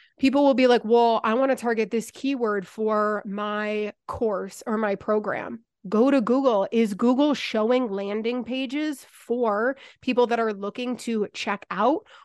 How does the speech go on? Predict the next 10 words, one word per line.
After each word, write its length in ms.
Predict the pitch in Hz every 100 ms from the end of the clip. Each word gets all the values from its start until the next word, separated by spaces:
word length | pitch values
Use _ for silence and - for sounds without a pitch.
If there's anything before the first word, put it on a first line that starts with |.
| _ 247
or 640 | 233 226 220 220 208 -
have 220 | - 226
a 40 | 220
transaction? 1080 | - 214 214 214 170 - - 285 294 339 320
Sometimes 520 | - 254 285 285 277
they 100 | 254
are, 240 | 196 247 240
sometimes 480 | 240 226 240 240
they're 100 | 247
not. 540 | 240 254 339 220 -